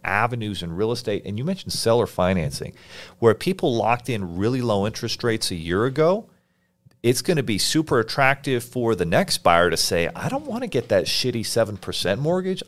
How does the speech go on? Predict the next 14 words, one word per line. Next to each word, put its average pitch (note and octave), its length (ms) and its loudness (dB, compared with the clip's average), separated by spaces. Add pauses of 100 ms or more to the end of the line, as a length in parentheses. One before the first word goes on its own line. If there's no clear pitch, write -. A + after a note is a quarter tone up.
I'd A3+ 260 -8
rather F3 260 0
just B2 300 -6 (240)
sell F3 320 2
or D3 100 6
finance C3 640 0
it. A#2 220 0
This C#3+ 240 0
thing's D#3+ 300 -2
locked D3 320 4
in D#3+ 100 -2
at - 140 -4
three D3+ 260 0
percent. C#3+ 560 0